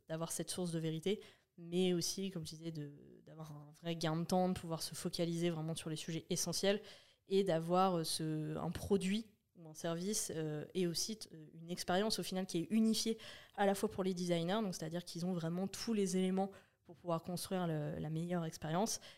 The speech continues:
mais également d'avoir une expérience unifiée pour les utilisateurs, même si ça leur semble, ça leur saute pas aux yeux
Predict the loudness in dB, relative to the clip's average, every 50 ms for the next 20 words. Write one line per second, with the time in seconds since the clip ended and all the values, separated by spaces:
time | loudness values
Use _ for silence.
0 | _ _ -16 -12 -4 2 4 6 6 6 6 6 4 4 4 4 4 4 4 4
1 | 4 4 4 4 4 4 6 4 4 2 0 -2 -2 -2 -2 -2 0 0 2 2
2 | 2 2 0 0 0 0 0 0 2 0 -2 -4 -6 -4 -2 2 2 2 4 2
3 | 0 2 2 2 2 4 2 2 0 -4 -4 -2 -2 0 -2 -2 -4 -4 -4 -2
4 | -2 -2 -2 -4 -4 -2 -2 -2 0 0 0 0 0 0 2 4 6 8 8 6
5 | 6 4 4 2 2 0